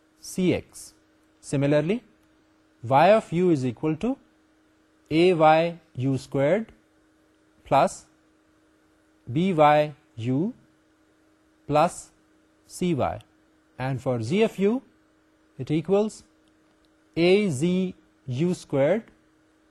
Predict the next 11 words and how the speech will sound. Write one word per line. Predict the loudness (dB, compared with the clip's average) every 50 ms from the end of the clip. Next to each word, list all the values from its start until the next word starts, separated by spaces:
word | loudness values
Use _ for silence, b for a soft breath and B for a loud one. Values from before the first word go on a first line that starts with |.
| _ _ -2
plus | 2 4 4 4 2 -2 -10 -20 _ _ _ _ _ _ _ _ _ -12 -8 -4
B | -2 0 0 0 0 -2
Z | -2 -2 -2 -2 0 -2 -2 -4 -8 -12 _ _ -10
u | -6 -2 0 0 0 0 0 -2 -6 _ _ _ _ _ _ _ _ _ _ _ 2
plus | 4 4 4 4 0 -8 -18 _ _ _ _ _ _ _ _
C | _ -14 -6 -4 -2 -2 -2
Z. | -2 -2 -4 -4 -4 -8 -12 _ _ _ _ _ _ _ _ _ _ _ _ _
This | -2 -2 0 0
set | 0 0 0
of | 0 -2 -2
equations | -4 -2 0 2 2 4 4 2 0 -2 -4 -6 -12